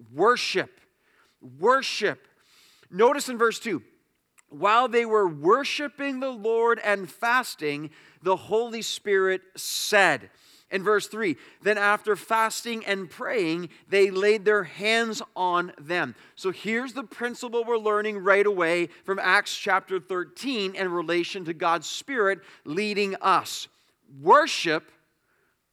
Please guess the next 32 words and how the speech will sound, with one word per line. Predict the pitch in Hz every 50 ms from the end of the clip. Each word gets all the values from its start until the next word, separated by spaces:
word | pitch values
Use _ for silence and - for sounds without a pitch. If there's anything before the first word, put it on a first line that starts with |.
| _ _
is | - 196 208 185 156
the | 151 196
crock | - - - - - - 277 277 302 311 - _
pot | - - 165 156 143 147 165 - _ _ _ _ _ _ _ _ _ _ _ _ _ _ -
that | 196 202 202 - -
cooks | - - 269 277 254 175 - - 208
up | - 269 294 247 185 185 - - _ _ _
the | - 214 208
Holy | - - - 262 269 247 226 233
Spirit's | 196 - - - 240 233 220 214 185 - - 165
leading | 170 185 220 277 285 269 196 175 165 170 175 156 - - _ -
in | - 190 196
our | 190 185 180
lives. | 170 175 208 214 214 190 147 120 - - - -
I'll | -
say | - 185 185
it | 185 180
again. | 180 208 196 151 - _ _ _ _ _ _ _ _ _ _ _ _ _ _ _ _
Worship | - 139 143 190 254 294 302 - - - 214 - -
is | 202 196 165 -
the | 185 175
crock | - - - 277 285 302 302 -
pot | - 147 135 131 143 160 - _ _ _ _ _ _ _ _ -
that | 196 202 190 156
cooks | - - - 277 - 175 - - - -
up | 233 294 240 180 175 - - _ _ _
the | - 208 214
leading | 202 190 214 262 277 269 220 185 190 208
of | 208 185 208 185
the | 202 190
Holy | 147 180 214 202 185
Spirit | 180 - - - - 262 240 190 175 180 180